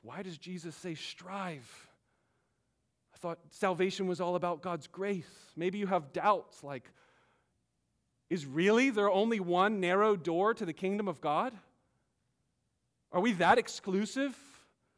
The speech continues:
Does Jesus teach that he's the only way to God?" Maybe you think this is too judgmental. The narrow door is just too narrow-minded. There's a lot of different things that could be afflicting your mind, so let's turn to comforting the afflicted.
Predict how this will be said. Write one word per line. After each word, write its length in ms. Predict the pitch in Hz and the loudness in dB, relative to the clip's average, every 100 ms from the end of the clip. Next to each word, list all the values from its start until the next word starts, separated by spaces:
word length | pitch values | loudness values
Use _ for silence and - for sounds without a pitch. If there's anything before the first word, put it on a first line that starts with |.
| _ _ _ _ | _ _ _ _
Does 160 | 185 170 | -4 -4
Jesus 520 | 139 202 208 269 - | -2 -2 0 -2 -4
teach 380 | - 208 233 240 | -6 -4 -2 -4
that 120 | 170 | -4
he's 180 | 202 202 | -4 -2
the 160 | 208 | -2
only 360 | 170 185 226 240 | 0 0 0 0
way 240 | 175 180 240 | 2 0 0
to 140 | 202 | -6
God?" 460 | 160 147 202 254 202 _ _ _ _ _ _ _ _ _ _ _ _ _ _ - | -6 -4 -4 -8 -12 _ _ _ _ _ _ _ _ _ _ _ _ _ _ -6
Maybe 240 | 170 196 | -2 0
you 60 | 180 | 0
think 140 | 180 | 0
this 160 | 175 170 | 0 -4
is 140 | 143 | -10
too 220 | - 190 | -6 -6
judgmental. 880 | 143 170 147 156 190 190 196 196 185 - _ _ _ _ _ | -2 -2 -2 0 0 2 2 0 -4 -16 _ _ _ _ _
The 100 | 131 - | -16 -12
narrow 480 | 156 175 190 190 180 | -4 2 6 6 4
door 260 | 175 196 196 | 4 4 4
is 80 | |
just 240 | 160 190 - | 0 -6 -6
too 240 | 214 214 | -4 -2
narrow-minded. 800 | 190 185 190 190 156 113 101 104 | 0 0 2 0 -2 -6 -12 -8
There's 200 | 180 208 | -6 -4
a 40 | |
lot 280 | 165 156 170 | -4 -4 -4
of 140 | 175 143 | -6 -8
different 340 | 170 175 160 | -8 -8 -8
things 220 | 156 127 | -8 -8
that 120 | 113 | -10
could 120 | - 143 | -12 -10
be 120 | 131 | -10
afflicting 420 | - 156 151 151 | -10 -12 -8 -8
your 100 | 156 | -6
mind, 360 | 143 117 120 117 | -6 -8 -10 -14
so 160 | 120 | -12
let's 240 | 135 143 - | -12 -12 -14
turn 520 | 156 139 120 127 120 _ _ _ _ _ _ _ - | -14 -12 -10 -12 -16 _ _ _ _ _ _ _ -20
to 100 | 139 | -16
comforting 640 | - 139 147 139 131 120 | -12 -12 -10 -10 -10 -10
the 100 | 120 | -12
afflicted. 520 | 120 - 95 _ 73 | -12 -14 -20 _ -20